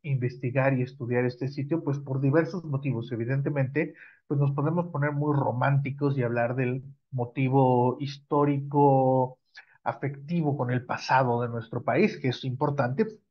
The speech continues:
particularmente los arqueólogos, a eso nos dedicamos,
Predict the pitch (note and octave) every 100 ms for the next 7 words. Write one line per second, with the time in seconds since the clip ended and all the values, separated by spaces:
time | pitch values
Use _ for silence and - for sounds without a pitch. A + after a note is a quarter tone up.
0 | _ - - A#2+ B2+ B2 B2+ B2+ C#3+ B2
1 | - A2 - C#3 C3 B2 C#3 C3 A#2 A#2
2 | A#2+ A#2+ B2+ B2+ B2+ C3 D#3 E3+